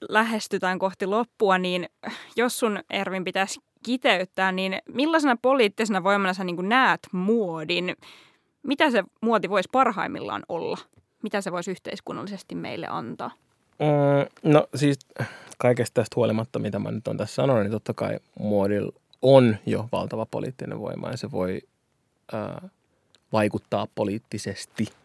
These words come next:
Speaker 2: ö, paljon. Ö, kyllä mä koen, että, että mun sukupuoli ja mua nuorempi, mä oon niinku milleniaali itse ja mua nuorempi sukupolvi, niin varmasti käy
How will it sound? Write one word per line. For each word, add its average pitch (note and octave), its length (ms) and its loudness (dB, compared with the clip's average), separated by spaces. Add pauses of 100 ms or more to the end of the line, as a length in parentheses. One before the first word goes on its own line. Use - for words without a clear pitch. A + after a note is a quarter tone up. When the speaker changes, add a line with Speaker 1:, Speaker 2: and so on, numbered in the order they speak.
(460)
Speaker 2:
ö, G#2+ 160 -10
paljon. - 460 -8 (140)
Ö, F2 160 -8 (100)
kyllä A2 320 0 (1120)
mä A2+ 260 2
koen, A2 340 4
että, G#2 260 -6
että A#2 180 -10
mun G2+ 320 -2
sukupuoli G2 520 -2
ja F#2 80 2
mua F#2+ 200 0
nuorempi, G2 420 -4
mä F#2+ 180 -2
oon F#2 100 -2
niinku G#2 180 -6
milleniaali G2+ 580 -2
itse A2 220 -6
ja G#2+ 40 -4
mua F#2+ 180 -2
nuorempi F#2 360 -2
sukupolvi, G#2 560 -4
niin G#2+ 220 -8 (640)
varmasti G#2 760 0 (220)
käy F#2 320 -2